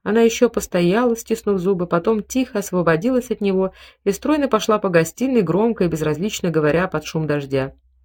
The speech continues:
«О, какой дождь! А наверху все окна открыты».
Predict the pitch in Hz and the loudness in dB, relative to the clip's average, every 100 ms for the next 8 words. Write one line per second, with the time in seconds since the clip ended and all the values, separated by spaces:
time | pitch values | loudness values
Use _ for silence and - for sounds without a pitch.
0 | _ 208 254 - 190 190 175 147 139 139 | _ -4 -4 -2 -4 -2 0 0 -2 -4
1 | - _ _ _ _ 175 180 202 - 320 | -16 _ _ _ _ 2 2 0 -2 -6
2 | - - 247 240 - 233 226 - 147 - | -4 2 2 2 0 -4 -4 -8 -8 -8
3 | 151 | -16